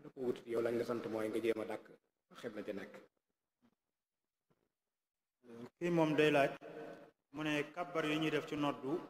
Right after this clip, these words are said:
Speaker 2: ñaata la? Ak ndax am na ay nettali yu wuute ci baat yi ñuy nodde? Baat yi ñuy nodde, ndax am na ay wuute ci biir?
Speaker 1: Waaw. Dañu seex de kàbbar yi ñuy kàbbar ci noddu,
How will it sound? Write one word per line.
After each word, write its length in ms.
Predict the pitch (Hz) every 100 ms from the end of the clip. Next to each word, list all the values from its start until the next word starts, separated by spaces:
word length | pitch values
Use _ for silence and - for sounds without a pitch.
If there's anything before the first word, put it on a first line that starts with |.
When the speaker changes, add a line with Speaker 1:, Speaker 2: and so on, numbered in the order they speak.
| - _
Speaker 2:
ñaata 340 | 135 139 139 123
la? 100 | 101 - - _ _ _ _ _ _ _ _ _ _
Ak 80 | 135
ndax 240 | 147 165 202
am 160 | 165 160
na 100 | 151 147 180 - - - - _ _ -
ay 220 | 147 143
nettali 400 | 147 156 160 147 135
yu 80 | 139
wuute 320 | 135 151 143 139 -
ci 200 | 147 147
baat 280 | 139 139 139
yi 60 |
ñuy 140 | 135 131
nodde? 260 | 127 113 - - _ _ _ _ _ _ _ _ _ _ _ _ _
Baat 180 | 143 139
yi 60 |
ñuy 120 | 147 143
nodde, 200 | 135 131
ndax 200 | 131 143
am 140 | 165 139
na 100 | 139 139 - _
ay 100 | 139 135
wuute 320 | 131 139 135 135 - _ _ _
ci 100 | -
biir? 200 | 131 127 - _ _ _ _ _ _ _ _ _ _ _ _ -
Speaker 1:
Waaw. 340 | 131 120 107 101 - - _ _ _ _ _ _
Dañu 200 | - 131
seex 200 | 127 131 120
de 80 | 123 -
kàbbar 320 | 139 - 135
yi 100 | 123
ñuy 160 | 127 131
kàbbar 280 | 135 131 120
ci 80 | 123
noddu, 300 | 120 113